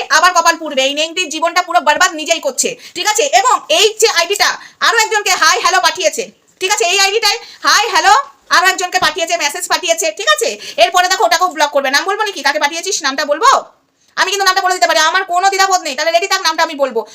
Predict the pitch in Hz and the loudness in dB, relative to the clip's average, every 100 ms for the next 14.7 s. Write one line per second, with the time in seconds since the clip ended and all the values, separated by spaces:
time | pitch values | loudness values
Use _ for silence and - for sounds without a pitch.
0 | - 311 370 392 415 339 359 392 370 339 | -8 -2 0 0 0 0 0 0 0 -2
1 | 370 427 440 285 302 339 294 285 294 285 | -2 -2 -2 2 0 2 2 0 0 -2
2 | - 330 381 370 339 359 370 359 359 349 | -2 0 0 2 4 4 2 -2 -4 -2
3 | 349 339 294 277 240 - - - 370 440 | 0 0 0 -2 -4 -8 -14 -4 2 2
4 | 381 392 403 415 381 392 381 453 508 370 | 2 2 2 2 0 0 0 0 0 -2
5 | 370 339 381 403 440 392 359 320 349 339 | 2 2 2 0 0 -2 0 -2 -2 -6
6 | 311 269 302 403 392 392 349 359 320 359 | -6 -2 0 0 2 0 -2 -2 2 2
7 | 392 415 415 - 262 294 320 330 392 392 | 2 0 -2 -2 0 2 0 0 0 2
8 | 381 381 381 - 370 311 330 - _ _ | 2 2 0 0 2 0 -2 -8 _ _
9 | 311 359 392 381 381 359 339 381 392 381 | 0 2 2 2 0 2 2 2 2 2
10 | 320 285 403 - 330 349 359 440 440 427 | 2 0 -2 -4 -2 2 2 2 2 2
11 | 403 392 349 403 571 - 262 269 269 - | 0 -4 -2 -4 -4 -2 2 2 2 0
12 | - _ 247 370 427 427 392 370 359 302 | -4 _ 0 2 4 2 -2 -4 -2 0
13 | 339 370 330 285 320 302 294 302 277 269 | 0 0 -2 -2 -4 -4 -4 -4 -4 -4
14 | 277 277 302 302 294 - _ | -4 -4 -4 -2 -2 -4 _